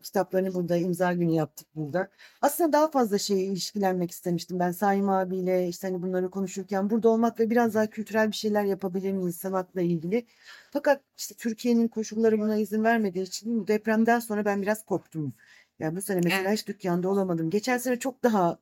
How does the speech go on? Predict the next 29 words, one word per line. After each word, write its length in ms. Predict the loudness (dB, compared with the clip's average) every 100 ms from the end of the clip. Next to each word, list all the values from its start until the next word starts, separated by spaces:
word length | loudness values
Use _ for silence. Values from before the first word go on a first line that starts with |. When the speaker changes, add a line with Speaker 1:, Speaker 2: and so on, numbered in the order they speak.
| _
Speaker 1:
buradaydım. 580 | -8 -2 0 0 -4 -8 _ _ _ _
Hani 320 | -2 0 -2
dükkan 360 | -4 -4 0 2
daha 160 | 2 2
böyle 200 | 2 0
üç 200 | -2 -2
dört 240 | -2 -2
ay 160 | -2 0
daha 180 | 0
hareketliydi. 1000 | 0 -2 0 -4 -4 0 0 2 2 2 -4 -20 -8
İnsanların 440 | -6 0 2 2 0
çok 220 | -4 -6
ilgisini 400 | -4 -4 -4 -4
çekti. 420 | -4 -8 -8 -10 -10 _ _
Ama 140 | 0 2
mesela 260 | 2 2
geçen 380 | 0 -2 0 -2
sene 480 | -2 -2 0 0 -2 -4
gelip 400 | 0 2 0 -4
de 160 | -4 -4
dükkandan 520 | -6 -2 2 2 2
bir 80 | 0
şey 180 | 0 2
alanlar 360 | 2 0 -2
bu 60 | -2
sene 240 | 2 2
de 80 | 2
mesela 400 | 0 -2 -2 -2
geldiler 580 | -2 -4 -4 -4 -4